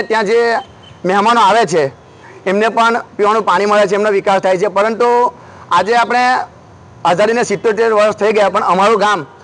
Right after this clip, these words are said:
આજે પાણી માટે વલખા મારી રહ્યું છે, પાણી માટે તરસી રહ્યું છે. તો અમે મીડિયાના માધ્યમથી તમામ અધિકારીશ્રીઓને જણાવવા માગીએ છીએ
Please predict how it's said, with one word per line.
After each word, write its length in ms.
આજે 200
પાણી 340
માટે 220
વલખા 340
મારી 220
રહ્યું 180
છે, 80
પાણી 220
માટે 220
તરસી 300
રહ્યું 220
છે. 160
તો 80
અમે 220
મીડિયાના 420
માધ્યમથી 520
તમામ 360
અધિકારીશ્રીઓને 840
જણાવવા 280
માગીએ 320
છીએ 160